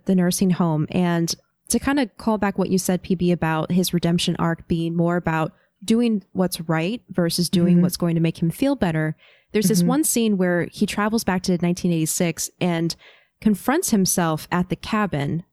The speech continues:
Speaker 1: before he ever hits himself with the car.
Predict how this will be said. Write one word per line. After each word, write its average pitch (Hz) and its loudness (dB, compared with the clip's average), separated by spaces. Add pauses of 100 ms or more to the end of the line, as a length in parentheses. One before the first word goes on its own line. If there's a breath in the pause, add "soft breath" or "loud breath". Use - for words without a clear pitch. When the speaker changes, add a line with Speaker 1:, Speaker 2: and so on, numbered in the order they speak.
Speaker 1:
before 233 0
he - -2
ever 175 0
hits 165 -2
himself 156 -2
with 151 -6
the - -10
car. 160 -2